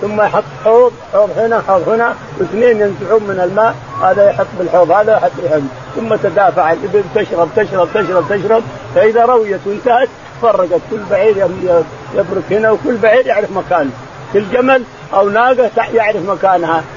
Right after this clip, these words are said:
كل ناقة أو با-، جمل يبرك مكانه.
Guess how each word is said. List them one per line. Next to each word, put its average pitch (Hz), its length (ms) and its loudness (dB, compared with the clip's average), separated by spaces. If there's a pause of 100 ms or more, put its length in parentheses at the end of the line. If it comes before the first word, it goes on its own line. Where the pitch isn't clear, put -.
(140)
كل 233 160 0
ناقة 240 280 2
أو 202 140 2
با-، 220 200 2 (160)
جمل 240 260 0
يبرك 208 240 -4 (180)
مكانه. 165 400 0